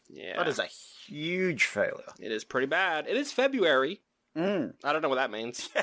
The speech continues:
Speaker 2: Yeah, yeah, yeah. I was about to say, what does that mean, Sanjay?
Speaker 1: <laughs> Uh, there's three taglines. According to I M D B, gotta give 'em thumb up or a thumb down. First one,
Speaker 2: Mm.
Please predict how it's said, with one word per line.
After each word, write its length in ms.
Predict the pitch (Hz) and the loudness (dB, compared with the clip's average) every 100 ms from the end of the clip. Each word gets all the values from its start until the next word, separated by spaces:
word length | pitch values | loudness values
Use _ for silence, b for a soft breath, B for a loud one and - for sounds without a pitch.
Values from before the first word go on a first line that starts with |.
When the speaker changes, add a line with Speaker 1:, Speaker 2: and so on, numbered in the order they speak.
| - - 294 | 0 -4 -4
Speaker 2:
Yeah, 320 | 233 - - | -6 -4 -2
yeah, 160 | 202 180 | -2 -4
yeah. 420 | 170 170 196 220 131 | -2 0 2 2 0
I 40 | |
was 120 | 139 | -2
about 220 | 147 175 180 | 0 0 0
to 80 | 165 | -2
say, 220 | 208 151 | 0 2
what 180 | 135 170 | 2 2
does 120 | 190 | 0
that 160 | - 202 | -4 -4
mean, 360 | 160 180 277 247 - | -10 -8 -8 -10 -10
Sanjay? 460 | - 101 90 85 - | 0 2 2 -2 -8
Speaker 1:
<laughs> 920 | - - - - - - 226 226 214 - | -10 -12 -12 -10 -8 -6 -6 -8 -8 0
Uh, 280 | 170 180 175 | 4 4 4
there's 220 | 185 180 | 0 2
three 180 | 214 214 | 4 4
taglines. 840 | 214 208 196 190 165 135 127 - | 4 0 2 4 4 2 -2 -6
According 360 | 151 165 170 170 | -2 4 4 4
to 120 | 156 | 2
I 160 | 151 160 | 2 0
M 140 | 156 | 0
D 140 | 147 151 | 0 0
B, 400 | 160 180 180 185 | 4 4 4 0
gotta 160 | 175 156 | 0 2
give 140 | 147 139 | 2 2
'em 100 | 135 | 2
thumb 280 | - 143 156 | 2 2 2
up 200 | 180 156 | 2 2
or 80 | |
a 40 | 131 | 2
thumb 320 | - 143 139 | 2 2 4
down. 360 | 147 151 175 180 | 4 4 2 0
First 360 | - 165 165 | 4 4 4
one, 300 | 185 202 247 - - | 4 4 0 -10 -10
Speaker 2:
Mm. 200 | 175 | -8